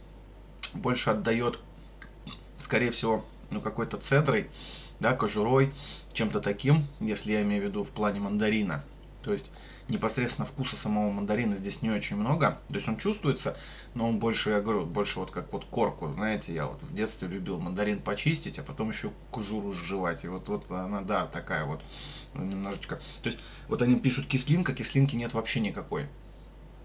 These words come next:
То есть полностью отсутствует кислинка, есть только привкус вот этих вот кожурок мандариновых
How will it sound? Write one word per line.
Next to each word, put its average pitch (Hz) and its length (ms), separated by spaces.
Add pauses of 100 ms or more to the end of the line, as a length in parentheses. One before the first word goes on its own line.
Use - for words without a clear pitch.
(240)
То 123 80
есть 110 120
полностью 107 440
отсутствует - 420
кислинка, 123 560 (340)
есть 110 260
только - 360 (2500)
привкус 117 440
вот 101 120
этих 101 260
вот - 120
кожурок 127 480
мандариновых 104 640